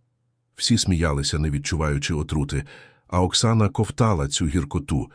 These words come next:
мов хрін, що обпікає горло. Така поведінка — це не просто дрібні шпильки.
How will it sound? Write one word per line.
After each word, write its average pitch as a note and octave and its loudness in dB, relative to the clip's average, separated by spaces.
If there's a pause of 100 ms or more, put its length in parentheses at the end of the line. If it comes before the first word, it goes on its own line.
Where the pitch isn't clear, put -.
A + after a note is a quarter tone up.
(360)
мов E2 0
хрін, C#2+ 0
що - -2
обпікає C#2+ -2
горло. B1 -6 (520)
Така - 0
поведінка — D#2+ 0 (360)
це G#2+ 0
не G#2+ 4
просто A2 0
дрібні D2 0
шпильки. - -4